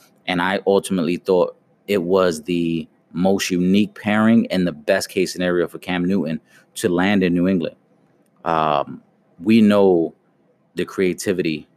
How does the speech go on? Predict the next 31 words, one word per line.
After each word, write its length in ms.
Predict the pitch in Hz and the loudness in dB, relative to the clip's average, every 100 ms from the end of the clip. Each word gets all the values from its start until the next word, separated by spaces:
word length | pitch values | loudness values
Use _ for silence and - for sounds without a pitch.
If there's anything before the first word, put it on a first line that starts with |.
| _ _ _ | _ _ _
uh, 220 | 76 78 | -2 0
that 160 | 78 78 | 0 -4
comes 340 | - 87 82 | -4 -2 -2
out 240 | - 85 82 | -2 0 2
of 380 | 82 80 - _ _ _ _ _ _ | 0 0 -6 _ _ _ _ _ _
the 80 | 92 | -2
New 140 | 95 | 0
England 240 | 92 85 80 | 0 0 -2
Patriots, 640 | 92 85 - 85 82 - - _ _ - | -2 -4 -2 -2 -2 -10 -18 _ _ -6
um, 400 | 80 76 76 73 | -2 0 0 -4
coaching 380 | - 95 82 82 | -2 -2 0 -4
staff 400 | - 67 64 - | -4 -6 -8 -10
with 100 | 82 | -4
Josh 320 | 87 82 80 | -2 -2 -2
McDaniels 600 | 82 78 87 85 82 76 | -6 -2 0 0 -2 -4
and 140 | 80 76 _ _ _ - | -8 -10 _ _ _ -6
the 100 | 85 | -2
things 260 | 95 90 | 0 -2
he 100 | 92 | -2
does 260 | 87 85 80 | 0 0 0
on 100 | 85 | 0
offense 460 | 87 87 82 73 78 | 2 0 -2 -4 -4
and 100 | 78 | -2
Bill 140 | 85 | 0
Belichick's, 600 | 80 82 82 85 80 - _ _ _ - | 2 0 0 -2 -4 -6 _ _ _ -4
um, 460 | 80 76 73 71 69 | -2 0 -2 -4 -4
vision 400 | 80 95 90 87 | 0 2 2 0
to 120 | 85 | -2
say, 220 | - 85 | 0 0
"Hey, 140 | 92 90 | 2 2
look, 300 | 95 82 | 2 2